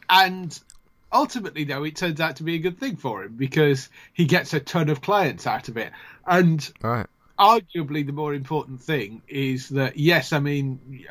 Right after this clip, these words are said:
Speaker 1: ideally you want to be liked around, like, the courthouse 'cause it can make your life a little bit easier, but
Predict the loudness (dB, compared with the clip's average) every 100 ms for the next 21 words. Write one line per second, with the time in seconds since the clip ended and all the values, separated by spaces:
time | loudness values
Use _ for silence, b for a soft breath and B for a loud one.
0 | 0 2 2 2 2 0 -2 -6 -6 -6
1 | -6 -4 -4 -4 -6 -4 -2 -2 -4 -10
2 | -16 -10 -4 -4 -6 -8 -4 -2 0 2
3 | 0 0 -4 -4 -6 -8 -2 0 0 -4
4 | -6 -6 -4 -2 -4 -4 -6 -8 -8 -6
5 | 2 4 4 2 -4 -4 -8 2 6 8
6 | 8 6